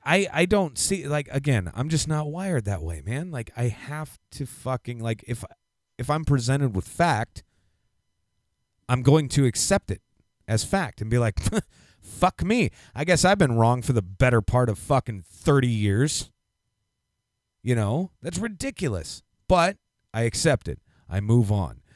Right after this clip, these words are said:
I totally understand what you're saying. It's just, my God.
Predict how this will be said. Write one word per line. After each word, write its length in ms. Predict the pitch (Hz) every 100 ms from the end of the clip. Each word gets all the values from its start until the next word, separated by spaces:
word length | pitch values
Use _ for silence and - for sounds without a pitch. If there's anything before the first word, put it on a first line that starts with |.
| _ _ _ -
I 120 | 143
totally 420 | - 220 190 135
understand 400 | 113 87 113 90
what 160 | 82 -
you're 80 |
saying. 400 | - 92 76 - _ _ _ _ _ _ _ _ _ _ _ _ _ _ _ _ _ _ _ _ -
It's 180 | 107 -
just, 240 | 117 -
my 260 | 98 135 117
God. 520 | 76 90 104 -